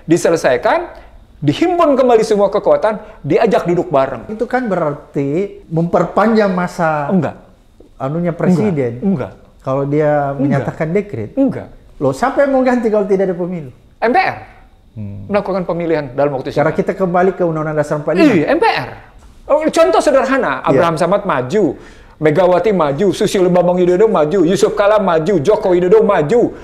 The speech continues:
Speaker 1: Semua pihak yang merasa kompeten sebagai presiden, silakan maju. Tapi dengan catatan, M P R bikin yang namanya filter, bahasa, bahasa umum filter, bikin
Speaker 2: Oke.
Speaker 1: saringan,
Speaker 2: Syarat ya?
Speaker 1: bikin syarat, syarat dan kriteria,
Speaker 2: Iya.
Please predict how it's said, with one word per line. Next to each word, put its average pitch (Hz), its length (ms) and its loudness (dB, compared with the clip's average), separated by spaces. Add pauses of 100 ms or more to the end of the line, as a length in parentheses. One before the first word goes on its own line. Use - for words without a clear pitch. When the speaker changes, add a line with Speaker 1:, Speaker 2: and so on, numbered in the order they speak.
Speaker 1:
Semua 359 520 0
pihak 285 240 2
yang 262 160 0
merasa 240 280 0
kompeten 233 520 0
sebagai 196 280 0
presiden, 190 360 0
silakan 254 340 0
maju. 170 200 0 (460)
Tapi 247 240 0
dengan 330 180 2
catatan, 277 540 2 (460)
M 214 220 -2
P 208 100 -2
R 151 360 0
bikin 302 760 -2 (380)
yang 170 220 -4
namanya 196 320 -2
filter, 254 800 0
bahasa, 120 360 -4
bahasa 120 280 -6
umum 147 160 -2
filter, 127 320 -6
bikin 170 200 2
Speaker 2:
Oke. 165 80 -2
Speaker 1:
saringan, 160 400 0
Speaker 2:
Syarat 165 440 0
ya? 175 120 2
Speaker 1:
bikin 175 200 2
syarat, 175 480 -4
syarat 170 320 -4
dan 143 200 -6
kriteria, 165 500 0
Speaker 2:
Iya. 98 120 -6